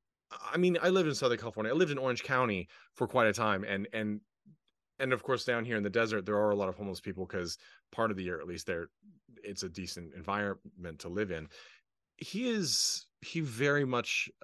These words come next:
uh, he, he, he's a big man, but he hunches to make himself less apparent. He has the, the rough voice, of course, always.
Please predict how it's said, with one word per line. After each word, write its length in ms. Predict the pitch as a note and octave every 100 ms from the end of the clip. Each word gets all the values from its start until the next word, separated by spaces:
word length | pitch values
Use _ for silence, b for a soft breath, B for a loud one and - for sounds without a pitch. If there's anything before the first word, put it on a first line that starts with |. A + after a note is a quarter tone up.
| - C3
uh, 60 |
he, 260 | G#2 C3 B2
he, 320 | C3+ B2+ A#2+
he's 240 | A#2+ C3
a 60 | A#2+
big 340 | G2+ D#3 E3+
man, 480 | C3+ B2 C3 D3 D#3 C#3
but 140 | A#2+
he 80 | A2
hunches 640 | - D3+ D3+ E3 E3 D#3+
to 120 | - A#2
make 160 | G#2+
himself 420 | A2 - A2 G#2 -
less 320 | G2+ F#2+ -
apparent. 720 | - - D#3+ D#3 D#3 C#3+ - - b b b b _
He 440 | A#2 A2+ G#2+ G#2 A2
has 460 | G2+ G#2 G#2 G2+ F#2+
the, 500 | G#2 F#2+ F#2+ F#2 -
the 140 | G#2 F#2+
rough 260 | G#2 G#2+ -
voice, 360 | G2 G2 -
of 100 | F#2+
course, 240 | G#2+ F#2 F2
always. 480 | F2+ F2+ F2+ F2+